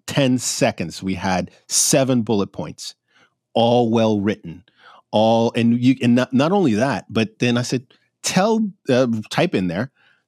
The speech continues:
create it with fomo." So that fear of missing out. Boom, spit out ten more results, creating that fomo kind of concept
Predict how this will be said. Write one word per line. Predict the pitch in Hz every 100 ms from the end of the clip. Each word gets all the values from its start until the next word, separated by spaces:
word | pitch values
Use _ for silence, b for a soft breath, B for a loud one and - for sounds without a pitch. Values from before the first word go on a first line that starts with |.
| -
create | - 131 143
it | 139
with | 107 -
fomo." | - 101 90 78 69 - _ _
So | - 98 87
that | 90 -
fear | - - 110 101
of | 95
missing | 95 - 85
out. | 76 - _ _ -
Boom, | 156 123 82 -
spit | - - 120
out | 107 - _ _ _ _ _ _
ten | - 165 143
more | 135 120
results, | 113 98 95 85 - - _ _ _ _ -
creating | - 135 120 113 107
that | 92 -
fomo | - - 139 135 120 101 98
kind | - 110 98
of | 95 -
concept | - 131 127 117 - 95